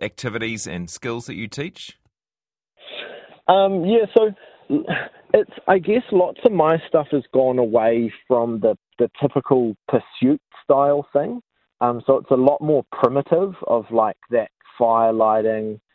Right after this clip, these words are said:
Speaker 2: um, rāranga weaving, um, knot tying, shelter building, um, and all of that sort of stuff is what is, is what I do a lot of. Um, and then it's just, I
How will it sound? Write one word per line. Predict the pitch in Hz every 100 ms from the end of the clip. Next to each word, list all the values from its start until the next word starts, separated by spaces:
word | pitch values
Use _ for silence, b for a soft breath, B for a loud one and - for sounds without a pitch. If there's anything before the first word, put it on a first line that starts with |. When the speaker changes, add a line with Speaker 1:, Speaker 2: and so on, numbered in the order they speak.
| _ _ -
Speaker 2:
um, | 104 95 98
rāranga | 104 117 117 120 120 120 120 110
weaving, | 120 120 113 110 117 117 113 110 - _ _ _ _ _ -
um, | 113 107 101 101 101 101 - _ _ -
knot | 120 139 - _ -
tying, | 123 123 123 120 117 110 -
shelter | 135 131 123 123
building, | 123 123 120 117 117 117 113 - _ _ _ _ -
um, | 107 104 104
and | 120 120
all | 117
of | 113
that | 127 -
sort | 131 117
of |
stuff | - 95 -
is | 104 -
what | 123 - _ -
is, | 113 101 _ _ _ _ -
is | 113 107
what | 123 120
I | 117 113
do | 117 110
a |
lot | 107 110 110
of. | 101 92 - 170 185 _ _ _ _ _ _ _
Um, | 107 107 101 98 - -
and | 120 120
then | 131 135 131 - _ -
it's | 135 - -
just, | 151 - _ - _ _ _
I | -